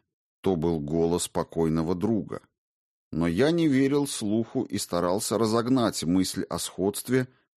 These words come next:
как обманчивую мечту. Однако взоры мои невольно обратились к ложе с знакомыми дамами. Между ними была девушка лет восемнадцати,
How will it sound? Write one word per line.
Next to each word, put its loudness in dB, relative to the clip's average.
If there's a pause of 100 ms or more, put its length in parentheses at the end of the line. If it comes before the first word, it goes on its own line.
(180)
как 2
обманчивую 2
мечту. -2 (640)
Однако 2
взоры 2
мои 6
невольно 4
обратились 0
к -10
ложе 2
с 2
знакомыми 2
дамами. -2 (680)
Между 2
ними 4
была 4
девушка 0
лет 2
восемнадцати, -2